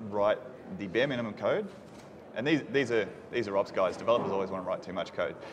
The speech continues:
but, <laughs> but ops guys, they don't, they don't, they don't want to have to go into all that detail. They just want to be able to say, "Okay, I've got this event. When this happens, I need this code to execute." And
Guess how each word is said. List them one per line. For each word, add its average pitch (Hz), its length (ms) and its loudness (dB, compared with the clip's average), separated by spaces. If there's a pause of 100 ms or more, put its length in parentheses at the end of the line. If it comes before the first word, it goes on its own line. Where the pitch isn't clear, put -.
(120)
but, - 80 -2
<laughs> 151 880 0
but 160 100 4
ops 180 160 8
guys, 139 280 4
they 147 80 6
don't, 151 180 4
they 147 100 12
don't, 156 360 4
they 143 120 10
don't 139 240 8
want 120 280 0
to 113 120 0
have 107 220 4
to 113 60 0
go 104 200 6
into 101 300 -2
all 101 140 2
that 101 160 6
detail. 147 480 4
They 113 100 4
just 110 180 -2
want 110 120 0
to 107 40 -2
be 107 120 4
able 101 100 6
to 98 60 0
say, 98 400 4
"Okay, 101 260 2 (760)
I've 123 140 6
got 127 140 6
this 117 120 -4
event. 107 280 2 (440)
When 127 140 0
this 117 140 -2
happens, 95 420 -2 (100)
I 98 80 0
need 95 160 -2
this 87 120 -8
code 85 220 0
to 85 100 -8
execute." - 420 -8 (220)
And 90 420 0